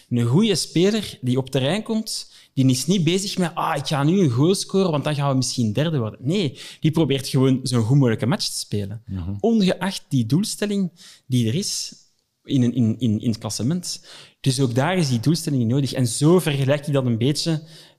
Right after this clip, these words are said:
Speaker 1: ja, met, met, met hoe dat wij werken. En ik weet dat die metafoor niet helemaal klopt, hè, dat daar
Speaker 2: Ik
Speaker 1: ook
Speaker 2: ben, ik ben voetballer, dus ik herken
Speaker 1: Ja,
Speaker 2: het wel.
Speaker 1: voilà.
Speaker 2: <laughs>
Speaker 1: Dus,
Speaker 2: Nee, nee.
Speaker 1: dus daar zijn ook tegenargumenten voor te geven. En ik volg die
Speaker 2: Nee.
Speaker 1: ook dikwijls. Maar ja, dat is ook een beetje mijn, mijn, eh, contrair of rebelse kant dat dan
Speaker 2: Rebelse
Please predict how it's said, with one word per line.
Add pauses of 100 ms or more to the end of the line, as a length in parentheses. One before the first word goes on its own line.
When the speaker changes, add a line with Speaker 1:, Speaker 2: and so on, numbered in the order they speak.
(140)
Speaker 1:
ja,
met,
met,
met
hoe
dat
wij
werken.
En
ik
weet
dat
die
metafoor
niet
helemaal
klopt,
hè,
dat
daar
Speaker 2:
Ik
Speaker 1:
ook
Speaker 2:
ben,
ik
ben
voetballer,
dus
ik
herken
Speaker 1:
Ja,
Speaker 2:
het
wel.
Speaker 1:
voilà.
Speaker 2:
<laughs>
Speaker 1:
Dus,
Speaker 2:
Nee,
nee.
Speaker 1:
dus
daar
zijn
ook
tegenargumenten
voor
te
geven.
En
ik
volg
die
Speaker 2:
Nee.
Speaker 1:
ook
dikwijls. (320)
Maar
ja,
dat
is
ook
een
beetje
mijn,
mijn,
eh, (240)
contrair
of
rebelse
kant
dat
dan
Speaker 2:
Rebelse